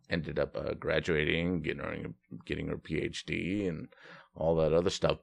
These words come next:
But I bring that up because, um, in spite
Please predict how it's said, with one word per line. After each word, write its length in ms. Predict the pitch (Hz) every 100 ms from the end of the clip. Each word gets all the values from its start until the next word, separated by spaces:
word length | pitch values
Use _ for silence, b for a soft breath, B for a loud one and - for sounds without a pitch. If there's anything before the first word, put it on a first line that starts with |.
| _
But 320 | 147 123 - - b b b b
I 60 |
bring 240 | - 135 139
that 160 | 113
up 300 | 104 101 -
because, 760 | 147 87 101 85 85 80 78 - -
um, 520 | 78 76 69 73 - _ _ _ _ _ _ _ _ _ _ _ _ -
in 220 | 117 107
spite 680 | - - - 127 143 98